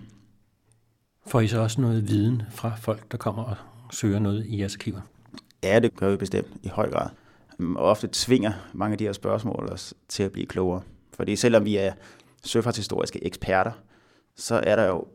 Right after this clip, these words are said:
Speaker 2: altid langt mere, man ikke ved, end ting, man ved.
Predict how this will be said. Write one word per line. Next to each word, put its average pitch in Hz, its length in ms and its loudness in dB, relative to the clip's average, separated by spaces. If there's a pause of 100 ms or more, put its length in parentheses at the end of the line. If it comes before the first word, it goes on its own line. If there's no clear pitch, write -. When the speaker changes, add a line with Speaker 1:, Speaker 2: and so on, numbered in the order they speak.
(720)
Speaker 2:
altid 104 240 2
langt 87 220 0
mere, 95 160 0
man 95 80 -4
ikke - 160 -8
ved, - 140 -4 (360)
end - 200 -6 (440)
ting, 90 200 -4
man 90 120 -2
ved. 85 120 -2